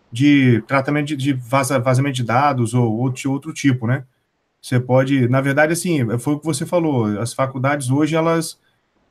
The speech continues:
não estão antenadas, acho, na produção de conhecimento no sentido do que nós já estamos vivendo aqui fora. E aí, é, somado a isso, você tem mesmo que ficar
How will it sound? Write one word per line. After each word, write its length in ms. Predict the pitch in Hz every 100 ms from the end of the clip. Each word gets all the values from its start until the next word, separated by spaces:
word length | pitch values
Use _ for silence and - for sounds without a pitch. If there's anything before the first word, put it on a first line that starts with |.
| -
não 380 | 123 147 185
estão 400 | 196 - - -
antenadas, 840 | 175 170 175 147 131 156 151 127 113
acho, 400 | 123 131 - 135
na 140 | 131
produção 640 | 131 147 160 156 156 147 160
de 100 | 165
conhecimento 720 | 165 156 156 143 131 151 160
no 80 | 160
sentido 760 | 165 143 147 156 170 127 101 _ _ _ _ _ _ _ _
do 140 | 123
que 100 | 127
nós 200 | 139 143
já 120 | 143
estamos 360 | 147 - 143 151
vivendo 240 | 151 151
aqui 120 | 156 190
fora. 480 | - 131 120 107 - _ _ _ _ _ _ _ _ -
E 140 | 139
aí, 460 | 139 143 185 143 - -
é, 120 | 120
somado 540 | 117 - 135 139 147
a 60 | 127
isso, 440 | 160 180 - 107 104 _ -
você 360 | 113 131 139
tem 200 | 139 151
mesmo 320 | 160 147 165 165
que 120 | 160
ficar 540 | 165 165 143 131 110